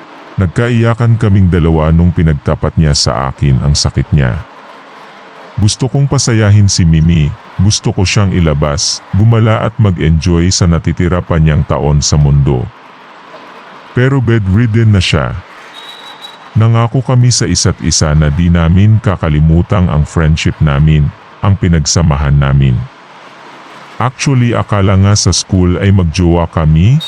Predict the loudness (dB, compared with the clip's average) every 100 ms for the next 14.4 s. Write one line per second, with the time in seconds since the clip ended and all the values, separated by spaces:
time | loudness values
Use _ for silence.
0 | -8 -8 -2 -4 -2 -4 -4 -2 0 0
1 | 2 0 0 2 2 2 2 0 -2 -2
2 | -2 0 -2 0 -2 0 0 2 2 0
3 | -4 -6 -2 0 0 0 0 2 2 2
4 | 2 2 2 2 0 0 -2 -2 -2 -2
5 | 0 0 -2 -4 -2 0 0 0 0 0
6 | 2 2 0 0 0 2 2 0 -4 -2
7 | -2 -2 0 0 2 2 2 2 2 2
8 | -2 -4 -4 -2 -2 0 0 0 0 0
9 | 0 0 -2 -2 -2 -2 0 0 -2 -6
10 | -2 -2 0 -4 -2 0 2 2 -2 -4
11 | -4 -2 -2 0 0 0 0 0 0 -2
12 | -2 0 2 2 2 -2 -8 -14 -4 -2
13 | 0 2 2 2 0 0 0 0 0 -2
14 | -4 -6 -8